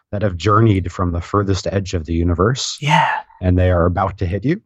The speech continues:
Speaker 2: Yeah.
Speaker 1: And then you'll suddenly know what's been going on out, out there that whole time.
Speaker 2: Yeah. Or they could be even, um, neutrinos or gravity waves or
Speaker 1: Mm-hmm. Yep. Any kind of signal you want.
Speaker 2: It's, yeah, it won't get to you,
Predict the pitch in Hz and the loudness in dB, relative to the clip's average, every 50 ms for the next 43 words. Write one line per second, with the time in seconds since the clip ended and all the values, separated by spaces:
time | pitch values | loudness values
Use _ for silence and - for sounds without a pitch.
0 | _ _ _ _ _ _ _ _ _ _ _ - 117 113 131 165 175 - - - | _ _ _ _ _ _ _ _ _ _ _ -4 0 2 4 4 4 2 2 0
1 | 92 92 92 90 90 92 90 87 - - - 104 101 95 92 90 87 87 85 82 | -2 0 0 2 0 0 -2 -4 -6 -4 -2 -2 0 0 0 0 0 0 0 0
2 | 95 127 165 160 _ _ - 123 107 85 85 - - - - 87 82 78 82 80 | 0 -2 -4 -8 _ _ -12 -8 -6 -4 -6 -6 -6 -6 -8 -6 -2 0 0 0
3 | 78 80 85 78 117 139 147 135 123 123 - _ _ _ _ _ _ - - 90 | 0 0 0 -2 -2 -2 -4 -4 -6 -6 -8 _ _ _ _ _ _ -10 -8 -8
4 | 87 - 101 85 87 92 85 92 113 113 107 - 127 123 123 - _ _ _ _ | -6 -2 -2 -2 -2 -2 -4 -6 -6 -6 -4 -4 -4 -4 -4 -8 _ _ _ _
5 | _ _ - - 120 151 147 - - _ _ - - - - - - - 196 180 | _ _ -10 -4 -2 -2 -4 -4 -8 _ _ -20 -20 -20 -20 -6 0 4 4 4
6 | 147 139 131 - - 139 117 117 117 110 104 95 - _ _ _ _ _ _ _ | 6 4 2 2 2 0 2 2 0 0 0 -4 -8 _ _ _ _ _ _ _
7 | - 139 113 104 113 110 110 107 101 98 95 95 92 92 90 90 - _ _ _ | -6 -6 -4 -4 -4 -4 -4 -4 -2 -2 -4 -4 -6 -8 -12 -14 -18 _ _ _
8 | _ _ _ - 104 101 101 - 226 262 269 151 127 117 107 98 95 92 - 104 | _ _ _ -8 -8 -6 -4 -2 0 2 2 2 2 2 2 2 0 -2 -2 -2
9 | 98 101 101 - - 170 226 240 196 165 135 113 107 110 101 101 98 95 92 90 | -2 -2 -2 2 2 4 4 4 4 2 0 2 2 2 2 2 0 0 -4 -6
10 | 104 104 - - 110 101 98 95 95 - - _ - 98 107 165 214 - _ - | -8 -10 -6 -6 -4 -4 -4 -6 -8 -12 -14 _ -6 0 0 0 0 -2 _ -2
11 | 135 - - - 117 113 113 113 113 123 120 117 117 - 117 117 117 117 113 110 | -2 -2 -2 -2 -2 0 0 2 2 2 0 0 0 -2 -2 0 2 2 2 2
12 | 98 92 90 90 _ _ _ _ _ _ _ _ - 196 120 - - - - - | 2 0 -2 -4 _ _ _ _ _ _ _ _ -6 -6 -6 -6 -6 -10 -14 -6
13 | - 143 117 101 90 - _ _ - 131 113 127 127 131 120 131 117 - - 104 | -2 0 0 0 0 -4 _ _ -4 0 2 4 2 4 4 2 2 2 2 2
14 | 104 101 98 95 101 | 4 4 4 2 0